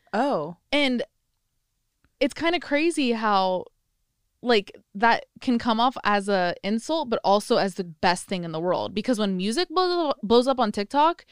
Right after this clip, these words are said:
Speaker 1: You're
Speaker 2: it's,
Speaker 1: it.
Speaker 2: you're it. You're blown the
Speaker 1: Yep.
Speaker 2: fuck up. Like, so, but I also never want to,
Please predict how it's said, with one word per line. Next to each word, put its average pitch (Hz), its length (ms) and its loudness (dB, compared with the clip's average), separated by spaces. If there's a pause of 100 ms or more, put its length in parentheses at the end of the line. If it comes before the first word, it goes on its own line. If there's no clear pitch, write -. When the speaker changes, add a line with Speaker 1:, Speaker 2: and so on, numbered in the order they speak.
Speaker 1:
You're 202 240 4
Speaker 2:
it's, 240 200 4
Speaker 1:
it. 208 360 6
Speaker 2:
you're 240 280 -2
it. 381 260 2
You're 269 220 2
blown 247 500 0
the 294 80 2
Speaker 1:
Yep. 202 260 6
Speaker 2:
fuck 269 160 -2
up. - 380 2
Like, 208 280 0 (480)
so, 247 420 2 (180)
but 240 160 2
I 277 100 4
also 294 260 0
never 240 320 2
want 214 340 -2
to, 190 420 -4